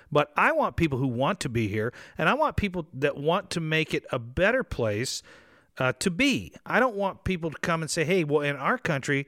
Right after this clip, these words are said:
we, we don't do, we don't respect the police because they're a bunch of criminals in our country, so we don't respect them."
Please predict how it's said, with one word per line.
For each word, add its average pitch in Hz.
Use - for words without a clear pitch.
we, 180
we 214
don't 180
do, 170
we 170
don't 247
respect -
the 110
police 117
because 156
they're 190
a 185
bunch 160
of -
criminals 175
in 123
our 180
country, 113
so 135
we 175
don't 180
respect 180
them." 117